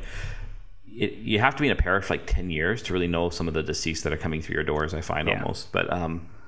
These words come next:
Speaker 1: not always, but a lot. Um, and in that case, I find it, I, and I've been getting better about asking certain questions, but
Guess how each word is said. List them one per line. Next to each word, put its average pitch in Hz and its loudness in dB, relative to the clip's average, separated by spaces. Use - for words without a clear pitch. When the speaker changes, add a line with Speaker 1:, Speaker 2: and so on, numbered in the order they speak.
Speaker 1:
not 160 6
always, 85 4
but - -2
a - 0
lot. - 0
Um, 90 4
and 95 4
in 98 2
that 104 2
case, - -2
I 107 0
find 117 4
it, - 2
I, 107 6
and 107 4
I've 104 2
been 110 4
getting 151 4
better 107 6
about 95 4
asking 90 2
certain - -2
questions, 165 0
but - 0